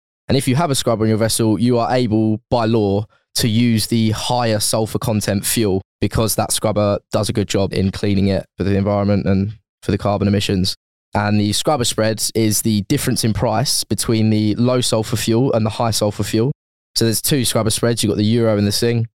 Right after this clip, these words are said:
Euro is the difference between the point five percent Euro and the three and a half percent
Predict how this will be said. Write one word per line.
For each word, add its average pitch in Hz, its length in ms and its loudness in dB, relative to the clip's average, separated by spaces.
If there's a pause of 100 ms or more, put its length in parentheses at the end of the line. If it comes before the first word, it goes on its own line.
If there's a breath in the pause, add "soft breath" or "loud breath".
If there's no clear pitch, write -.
(220)
Euro 107 320 2
is 101 320 0
the 101 80 -2
difference 101 240 -2
between 101 240 0
the 98 140 0
point - 260 -2
five 110 220 -2
percent 104 440 0
Euro 110 440 2 (380)
and 104 140 2
the 98 80 2
three 113 220 -2
and 104 80 0
a 104 40 0
half 107 160 -2
percent 107 400 -2